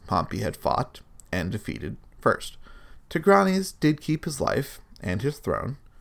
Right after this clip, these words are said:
reigning as a client of Rome. After knocking out the dynamic duo of Pontus and Armenia, which was really the greatest force in the region at the time, even surpassing Parthia, uh, by the way, put a pin in Parthia,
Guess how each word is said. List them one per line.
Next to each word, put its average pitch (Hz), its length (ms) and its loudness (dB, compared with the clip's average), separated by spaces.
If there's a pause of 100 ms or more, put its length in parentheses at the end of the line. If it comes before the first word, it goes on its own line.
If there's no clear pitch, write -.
(360)
reigning 107 480 2
as 110 140 -2
a 113 60 -2
client 95 400 -2
of 98 140 -4
Rome. - 280 -10 (1600)
After 135 220 4
knocking 170 380 2
out 147 200 4
the 127 80 0
dynamic 110 600 6
duo 71 420 4
of 101 260 0
Pontus 101 600 0
and 92 220 2
Armenia, 95 640 2
which - 180 -8
was 98 160 -8 (140)
really 113 280 6
the - 80 -4
greatest 104 440 2
force 101 340 2
in 82 60 -6
the 76 80 -2
region 98 320 -2
at 120 120 -2
the - 60 -10
time, 131 340 0 (400)
even 156 300 2
surpassing 117 580 -4
Parthia, - 680 -4 (220)
uh, - 120 -2 (200)
by 104 200 2
the 92 80 2
way, 87 260 2 (140)
put - 160 -4
a - 40 -2
pin 120 300 -2
in - 140 -10
Parthia, - 520 2